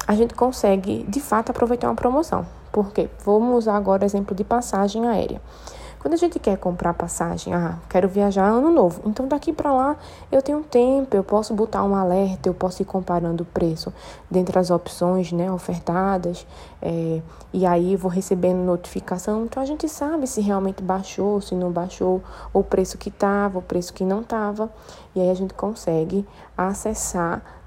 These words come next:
tudo isso. Então, quanto mais possibilidade você tem de comparar os preços, mais você consegue entender se essa promoção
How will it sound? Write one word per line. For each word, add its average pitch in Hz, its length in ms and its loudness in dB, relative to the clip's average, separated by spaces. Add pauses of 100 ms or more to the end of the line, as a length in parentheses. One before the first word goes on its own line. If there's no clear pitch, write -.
(120)
tudo 262 440 2
isso. 160 400 -4 (140)
Então, 180 340 -2 (300)
quanto 240 260 -2
mais 269 220 -2
possibilidade 240 680 -2
você 202 140 -4
tem 180 180 -2
de 170 120 -4
comparar 240 640 0
os 170 160 -2
preços, 196 500 -2
mais 196 220 0
você 220 260 -2
consegue 208 600 -2
entender 220 460 0
se 190 180 -4
essa 196 180 -4
promoção 202 600 -2